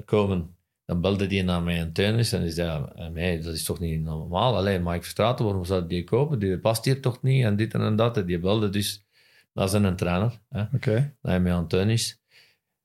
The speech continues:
Speaker 1: En de Mian Teunis zag het ook: zei ik, "Als Mike Verstraeten tegen Glenn de Boek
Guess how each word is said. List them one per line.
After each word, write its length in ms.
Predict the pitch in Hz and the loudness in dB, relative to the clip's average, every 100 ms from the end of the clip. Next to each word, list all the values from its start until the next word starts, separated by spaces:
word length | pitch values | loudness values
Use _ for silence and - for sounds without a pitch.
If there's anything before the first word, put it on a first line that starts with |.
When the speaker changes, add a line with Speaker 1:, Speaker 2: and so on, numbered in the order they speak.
| _ _ _ _ _ _ | _ _ _ _ _ _
Speaker 1:
En 140 | 101 | 0
de 80 | 92 | 2
Mian 260 | 92 92 85 | 4 2 2
Teunis 360 | 92 104 113 | 2 2 2
zag 160 | 110 101 | 2 0
het 140 | 95 | 2
ook: 120 | 104 101 | 0 0
zei 160 | 95 87 | -2 -2
ik, 220 | - 98 - | -4 -8 -6
"Als 200 | 92 87 | -6 0
Mike 240 | 110 127 | 2 2
Verstraeten 500 | - - 113 120 - | -2 -4 0 0 0
tegen 180 | 98 92 | -2 0
Glenn 160 | 92 92 | 0 0
de 60 | |
Boek 200 | 90 - | -4 -8